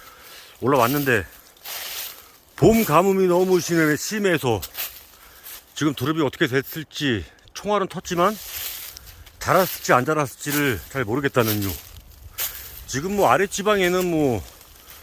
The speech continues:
두릅이 다 쇠다 그러는데, <laughs> 두릅이 다 쇠다 그러는데, 이쪽 경기 북부 지방, 강원도 쪽에는 이제,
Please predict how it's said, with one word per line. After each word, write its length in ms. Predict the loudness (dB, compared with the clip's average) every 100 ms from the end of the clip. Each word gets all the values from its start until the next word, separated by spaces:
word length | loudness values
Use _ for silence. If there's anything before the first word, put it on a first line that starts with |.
| -20 -20 -16
두릅이 340 | -6 -2 2
다 80 | 2
쇠다 440 | 2 0 2 4 2
그러는데, 500 | 2 -4 2 4 2 -2 -20 -20
<laughs> 320 | -20 -20 -16
두릅이 320 | -6 -4 -2
다 80 | -2
쇠다 420 | -4 -2 0 2 0
그러는데, 500 | 0 0 2 2 0 -8 -14 -10 -10 -10 -18 -18 -18 -16 -18 -18 -14
이쪽 240 | -6 -2 -2
경기 300 | -2 -4 -8
북부 400 | -8 -12 -4 -4
지방, 460 | -4 2 4 2
강원도 540 | 0 -4 -2 -2 -2 -2
쪽에는 640 | -2 -2 0 0 -2 -2 -6 -8 -10 -16 -18 -18 -18 -16 -14 -12 -12 -10
이제, 400 | -8 2 4 4